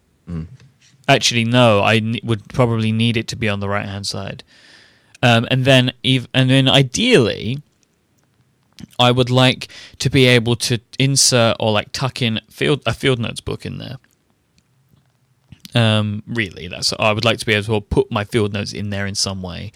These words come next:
Speaker 2: even if it's
Speaker 1: Mm.
Speaker 2: just one, right? 'Cause it probably only fit one in there, to be honest.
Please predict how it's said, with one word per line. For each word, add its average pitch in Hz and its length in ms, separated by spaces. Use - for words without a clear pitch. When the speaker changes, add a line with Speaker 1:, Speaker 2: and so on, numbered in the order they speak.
Speaker 2:
even 185 220
if 160 80
it's 98 100
Speaker 1:
Mm. 87 40
Speaker 2:
just 127 140
one, 104 380
right? 104 240
'Cause 104 140
it 107 40
probably 107 240
only 98 140
fit - 240
one - 300
in 55 200
there, 50 260
to - 100
be - 160
honest. - 400